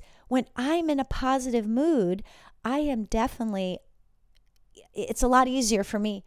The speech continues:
to self-motivate and get things done. If you're in a pissy mood and you are not having a good day,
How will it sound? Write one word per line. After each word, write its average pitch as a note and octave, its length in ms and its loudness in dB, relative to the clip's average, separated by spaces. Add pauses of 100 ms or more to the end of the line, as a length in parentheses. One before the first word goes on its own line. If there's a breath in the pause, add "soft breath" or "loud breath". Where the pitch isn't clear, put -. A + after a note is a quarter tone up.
(120)
to A3 300 -4
self-motivate F3+ 800 -2
and E3+ 120 -6
get D#3+ 180 -6
things D#3+ 260 -8
done. D#3 300 -8 (340 loud breath)
If B3+ 160 -2
you're A#4+ 180 0
in D#4+ 80 2
a G3 60 4
pissy B3+ 480 4
mood G#3+ 420 0 (320 loud breath)
and G#3 220 0
you A#3+ 100 0
are F#3 120 2
not F#3 240 0
having G3+ 300 0
a E3+ 80 -4
good F3+ 220 -4
day, E3+ 340 2